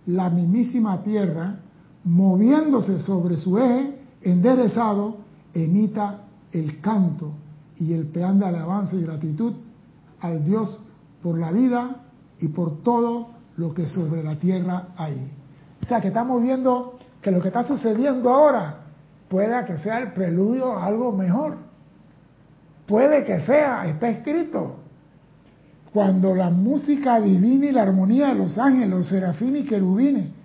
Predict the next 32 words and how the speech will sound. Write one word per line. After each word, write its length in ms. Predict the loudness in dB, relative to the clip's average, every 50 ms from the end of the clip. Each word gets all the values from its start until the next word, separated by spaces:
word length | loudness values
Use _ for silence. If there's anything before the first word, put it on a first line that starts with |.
| -20 -20 -20 -20 -20 -20 -20 _
al 260 | -4 -2 0 0 0 0
tiempo 380 | 0 -2 -2 -2 -4 -4 -2
que 120 | -2 -2 0
se 120 | 0 0
mueven 380 | 0 2 2 2 2 0 0 -2
por 180 | -2 -2 0
el 100 | 2 2
espacio 720 | 2 2 0 -2 0 0 0 0 0 0 -2 -2 -2 -4 -6 -10 -16 -20 -20 -20 -8 0
en 160 | 4 6 6
su 200 | 6 6 2 0 2
trabajo, 760 | 2 2 2 4 4 4 6 6 4 2 0 -2 -4 -10 -16 -20 -20 -20 -20 -20 -20 -20 -20 -20 -20 -20 _ _ _ _ -4
¿ah? 300 | -2 -2 -2 -2 -4 -8 -16 -20 -20 _
Esa 420 | -2 -2 0 0 0 -2 -2 -2 -2
será 300 | -2 0 0 0 0 0
la 160 | -2 -2 -2
herencia 440 | -2 -2 -2 -2 -2 -2 -4 -4 -4
para 220 | -4 -4 -4 -2
la 160 | -2 -4 -2
tierra 460 | 0 2 4 4 4 2 0 -4 -6 -10 -16 -10 -2
y 100 | 0 0
su 220 | 0 2 2 2 4
gente, 480 | 4 4 2 2 0 -4 -6 -6 -8 -12 -18 -20 -20 -20 -6
cuando 520 | 2 4 4 4 4 4 2 0 0 0
la 220 | 0 0 0 -2 -2
tierra, 460 | 0 0 0 0 0 -2 -2 -4 -6 -4
moviéndose 800 | 0 2 2 2 2 2 2 0 0 0 0 -2 -2 -2 -4 -4
sobre 300 | -2 -2 -2 0 -2 -2
su 240 | -2 0 0 2 2
eje 340 | 2 0 -2 -2 -4 -2 -2
enderezado, 920 | 2 4 4 4 6 4 2 2 2 2 2 2 0 -2 -4 -4 -8 -12 -16 -20 -20 -20 -20 -20 -20 -20 -12 -6
no 220 | -4 -2 -2 -2
dice 460 | -2 -2 -2 0 -2 -2 -4 -4 -8